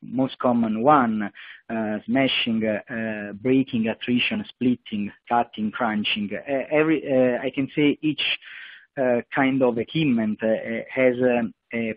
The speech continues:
predominantly one or two of these, uh, uh,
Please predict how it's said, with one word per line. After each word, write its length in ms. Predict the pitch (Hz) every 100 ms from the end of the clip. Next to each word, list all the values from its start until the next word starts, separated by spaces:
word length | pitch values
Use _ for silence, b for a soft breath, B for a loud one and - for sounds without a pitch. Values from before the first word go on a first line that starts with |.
| -
predominantly 920 | 147 139 139 139 127 123 123 117 110
one 400 | 127 131 135 135 -
or 240 | 135 120 117 _ -
two 280 | - 127 127 131
of 140 | 113 113
these, 240 | 120 110 113
uh, 220 | 110 107 -
uh, 540 | 120 110 107 104 101